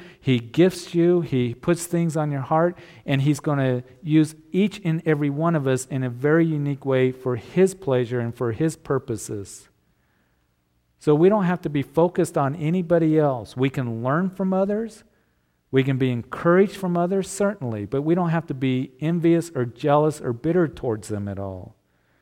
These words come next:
So here's David. He has the harp.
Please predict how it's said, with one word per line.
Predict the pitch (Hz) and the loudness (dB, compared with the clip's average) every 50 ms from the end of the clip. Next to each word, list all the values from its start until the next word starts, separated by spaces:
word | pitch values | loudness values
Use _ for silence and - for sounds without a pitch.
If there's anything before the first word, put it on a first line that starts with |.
| _ _ _ _ _ _ _ _ _ _ _ _ _ _ _ _ _ _ | _ _ _ _ _ _ _ _ _ _ _ _ _ _ _ _ _ _
So | _ - - 139 139 | _ 2 4 4 4
here's | 139 139 180 190 196 185 - | 6 6 6 6 6 6 4
David. | - 175 175 180 170 151 135 123 | 4 4 4 4 4 2 2 2
He | 156 185 | 4 4
has | 185 170 147 143 - | 4 4 4 0 -2
the | - 127 | -8 -8
harp. | 117 - 151 143 127 107 - - - | -2 0 2 2 2 0 -4 -10 -18